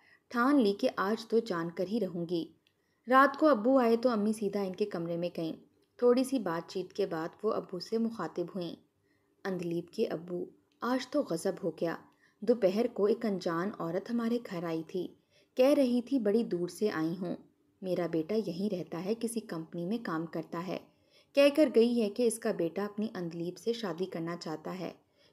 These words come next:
कहता है कि अगर हमने इसे शादी ना करवाई तो ख़ुदकुशी कर लेगा।' आह जी, वो तो मेरे पाँव में पड़ गई। मैंने इसे दो दिन की मोहलत मांगी कि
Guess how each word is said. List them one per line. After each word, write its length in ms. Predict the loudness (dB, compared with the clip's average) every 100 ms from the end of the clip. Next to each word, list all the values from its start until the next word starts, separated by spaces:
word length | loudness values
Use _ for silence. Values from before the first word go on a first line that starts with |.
| 0
कहता 280 | 2 4 4
है 140 | 2
कि 140 | 2 0
अगर 260 | 0 -2
हमने 280 | -4 -4 -4
इसे 180 | -4 -6
शादी 360 | -6 -8 -6
ना 160 | -6 -6
करवाई 420 | -4 -6 -4 -6
तो 140 | -4 -6
ख़ुदकुशी 480 | -4 -4 -4 -4 -6
कर 180 | -4 -2
लेगा।' 380 | -2 -2 -6 -8 _ _ _ _ _ -8
आह 180 | -8 -8
जी, 420 | -8 -8 -8 -12 _ 0
वो 120 | 2
तो 120 | 6
मेरे 240 | 6 6 4
पाँव 240 | 0 -2
में 120 | 0 0
पड़ 200 | 0 -2
गई। 240 | 0 -2 -4 _ _ _
मैंने 260 | -2 2 4
इसे 200 | 4 2
दो 240 | 2 0 0
दिन 200 | -2 -4
की 140 | -4
मोहलत 340 | -4 -2 -4 -4
मांगी 340 | -4 -4 -2 -4 -8 _
कि 80 | -8